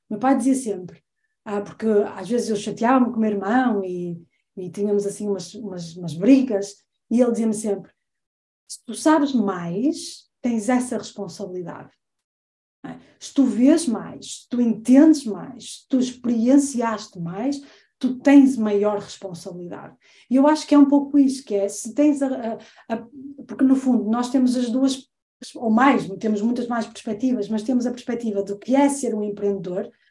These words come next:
na pele, todos os dias, não é? E ao mesmo tempo temos mais informação e mais capacidade, se calhar, às vezes, de observarmos-nos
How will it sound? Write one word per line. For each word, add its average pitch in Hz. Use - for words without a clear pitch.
na 403
pele, 220
todos 240
os 247
dias, 226
não 240
é? 233
E 226
ao 262
mesmo 285
tempo 311
temos 208
mais 233
informação 254
e 254
mais 254
capacidade, 254
se -
calhar, 214
às 202
vezes, 196
de 190
observarmos-nos 220